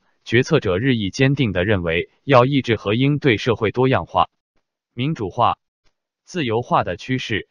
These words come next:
统治集团内部也不能民主，必须权力集中。经济体制改革之前、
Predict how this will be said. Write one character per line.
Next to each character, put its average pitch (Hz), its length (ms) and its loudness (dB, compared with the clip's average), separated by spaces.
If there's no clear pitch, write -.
统 101 240 -4
治 123 160 0
集 113 180 -4
团 101 220 -2
内 117 160 2
部 101 280 -6
也 98 200 0
不 143 160 0
能 104 160 0
民 104 220 0
主， 82 300 -6
必 131 140 2
须 139 200 0
权 98 260 -2
力 120 120 2
集 87 200 -4
中。 101 200 0
经 170 220 -4
济 151 140 -2
体 95 180 -6
制 113 200 -2
改 85 220 -2
革 98 160 -4
之 135 160 -2
前、 85 340 -6